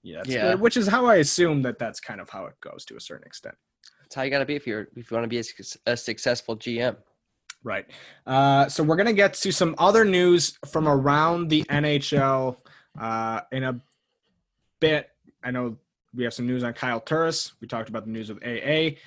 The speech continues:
Speaker 1: Uh, Ethan's got some other bits and bobs for you to close out the show. Uh, but first, we gotta talk to you guys about Built Bar dot com. This episode is brought to you by Built Bar dot com,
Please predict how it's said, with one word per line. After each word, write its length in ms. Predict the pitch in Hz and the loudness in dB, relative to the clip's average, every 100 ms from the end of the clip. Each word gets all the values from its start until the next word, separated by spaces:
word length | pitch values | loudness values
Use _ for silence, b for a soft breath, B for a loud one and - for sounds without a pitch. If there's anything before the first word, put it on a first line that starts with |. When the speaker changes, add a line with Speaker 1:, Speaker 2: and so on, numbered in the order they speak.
| b b | b b
Speaker 1:
Uh, 160 | 104 101 139 | -8 -6 -2
Ethan's 280 | 139 131 | -2 -4
got 200 | - 120 | -4 -6
some 140 | - 117 | -6 -8
other 340 | 131 131 117 - | -4 -4 -4 -2
bits 320 | 151 147 - - | -2 -4 -10 -10
and 160 | 120 | -8
bobs 300 | 113 127 139 | -4 -2 -2
for 220 | 139 147 139 | -2 -2 -2
you 40 | |
to 80 | 120 | -4
close 460 | - - 135 135 127 | -8 -6 -2 -2 -4
out 200 | 127 123 | -6 -6
the 60 | |
show. 480 | 104 - 151 147 143 B B B | -10 -2 2 2 0 B B B
Uh, 140 | - 107 | -10 -10
but 140 | 110 - | -10 -4
first, 340 | 180 202 - | -2 -2 -4
we 140 | 131 131 | -4 -2
gotta 240 | 131 139 | 0 -2
talk 280 | 135 131 123 | -2 -4 -4
to 120 | 127 | -4
you 80 | 123 | -4
guys 320 | 120 113 110 | -4 -4 -6
about 460 | 117 117 127 - - | -8 -6 -6 -6 -6
Built 280 | 131 120 - | -6 -6 -4
Bar 280 | 120 117 - | -4 -4 -2
dot 260 | 120 113 | -4 -4
com. 300 | - 127 120 | -8 -6 -4
This 200 | 117 - | -6 -6
episode 480 | 131 127 113 131 123 | -6 -6 -6 -4 -2
is 100 | 110 | -4
brought 340 | - 131 127 - | -6 -4 -4 -2
to 100 | 143 | 0
you 140 | 139 | 2
by 560 | 123 - 123 120 120 127 B B B | 0 -2 0 2 0 -4 B B B
Built 240 | 127 117 - | -4 -4 -4
Bar 260 | 117 113 | -4 -2
dot 320 | 113 120 110 | -4 -4 -4
com, 380 | - 120 117 131 | -6 -6 -4 -6